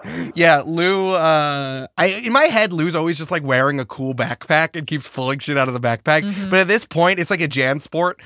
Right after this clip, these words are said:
Speaker 1: that has, like, her initials on it, and she slaps the initials, and then just, like,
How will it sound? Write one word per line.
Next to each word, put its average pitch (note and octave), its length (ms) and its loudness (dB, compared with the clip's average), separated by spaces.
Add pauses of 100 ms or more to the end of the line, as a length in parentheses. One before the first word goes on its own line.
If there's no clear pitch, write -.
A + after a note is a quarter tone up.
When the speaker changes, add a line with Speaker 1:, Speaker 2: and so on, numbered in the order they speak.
(240)
Speaker 1:
that C#3+ 240 2
has, C#3+ 300 2
like, C#3+ 160 -2
her D3 160 0
initials C#3 480 -2
on D#3 260 0
it, E3 180 0
and D3+ 120 -4
she E3 160 -4
slaps D3 520 0
the D#3 180 -4
initials, D3 520 -4 (160)
and D#3+ 160 2
then E3 100 2
just, D3 160 -6
like, D3+ 200 0